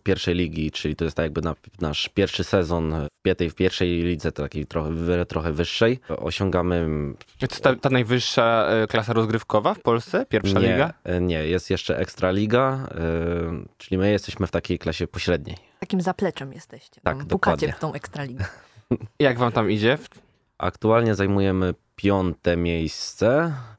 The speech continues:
Speaker 1: Tak jak t-, też jest podzielona liga na wios-, e, jesień, wiosnę, e, więc jeszcze przed nami kilka meczy,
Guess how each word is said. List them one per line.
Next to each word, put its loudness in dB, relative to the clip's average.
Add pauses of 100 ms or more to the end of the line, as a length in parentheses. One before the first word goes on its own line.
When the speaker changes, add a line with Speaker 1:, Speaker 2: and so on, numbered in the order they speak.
(100)
Speaker 1:
Tak 2
jak -2
t-, -6
też 0
jest -2
podzielona 0
liga 0
na -2 (280)
wios-, 0
e, -2
jesień, 0 (180)
wiosnę, 2 (260)
e, 2
więc 0
jeszcze 0
przed -4
nami 2
kilka -2
meczy, 0